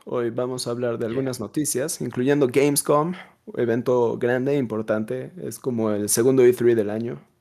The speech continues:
Speaker 1: Eh, luego vamos a hablar de... Seguramente ya sabían esto, pero vamos a seguir hablando de Blizzard. Yeah. <laughs>
Speaker 2: Yeah.
Speaker 1: Que solo se pone peor la situación.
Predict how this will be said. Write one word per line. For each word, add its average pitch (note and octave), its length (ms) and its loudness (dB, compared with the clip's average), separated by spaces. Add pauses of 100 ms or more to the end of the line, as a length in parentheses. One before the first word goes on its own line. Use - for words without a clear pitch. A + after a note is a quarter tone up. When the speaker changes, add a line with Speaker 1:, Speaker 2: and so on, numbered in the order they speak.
(920)
Speaker 1:
Eh, G2+ 500 -4 (600)
luego D3 240 8
vamos C#3+ 260 6
a C#3 40 6
hablar B2+ 300 4
de... A#2 400 4 (600)
Seguramente B2 880 0
ya A#2 180 0
sabían A2 380 -4
esto, C3+ 240 -8
pero G#2+ 160 -4
vamos A#2+ 320 -2
a A#2 40 -4
seguir A2 220 -2
hablando A2 340 2
de - 60 -12
Blizzard. - 520 -6 (160)
Yeah. F2 580 -2 (300)
<laughs> - 600 -8
Speaker 2:
Yeah. F2 340 -6 (140)
Speaker 1:
Que B2+ 80 0
solo D#3 320 6
se C#3 140 2
pone C3 300 -2
peor A#2 320 -6
la A2+ 100 -6
situación. D3 580 -6